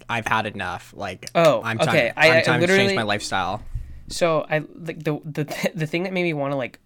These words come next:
Speaker 2: like, this clicked, I was just like, "I gotta lose this weight now," was, uh, I was laying in bed, I was, I was watching, uh,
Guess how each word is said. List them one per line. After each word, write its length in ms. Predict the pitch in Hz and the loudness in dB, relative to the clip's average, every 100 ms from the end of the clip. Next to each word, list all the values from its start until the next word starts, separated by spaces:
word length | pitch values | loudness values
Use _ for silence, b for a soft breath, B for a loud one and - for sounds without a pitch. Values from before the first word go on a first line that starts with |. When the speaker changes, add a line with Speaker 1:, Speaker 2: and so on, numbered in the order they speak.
| _ _ _ | _ _ _
Speaker 2:
like, 260 | - 131 - | -10 -10 -8
this 180 | 139 - | -6 -6
clicked, 420 | - 131 127 - | -2 -2 -2 -2
I 60 | 127 | -4
was 80 | |
just 160 | 131 - | -6 -10
like, 120 | 120 | -8
"I 100 | 123 | -8
gotta 200 | 120 113 | -6 -8
lose 220 | 113 117 117 | -8 -12 -12
this 200 | 117 - | -12 -8
weight 180 | 120 - | -8 -6
now," 380 | 120 117 143 - b b b b b - | -6 -6 -8 -10 b b b b b -8
was, 440 | 135 120 117 - - | -4 -4 -6 -10 -8
uh, 340 | 131 117 113 - | -6 -6 -8 -6
I 80 | |
was 160 | 135 117 | -6 -4
laying 340 | 120 139 160 175 | -2 0 2 0
in 100 | 147 | 0
bed, 400 | 139 123 110 - | 0 2 0 -2
I 40 | |
was, 180 | 127 120 - _ | -6 -6 -16 _
I 100 | 160 | -6
was 120 | 135 131 | -6 -4
watching, 800 | 135 127 - 151 143 143 139 - _ _ _ _ - | -4 -4 -2 -4 -4 -4 -8 -10 _ _ _ _ -12
uh, 540 | 131 120 113 113 - | -8 -6 -8 -10 -14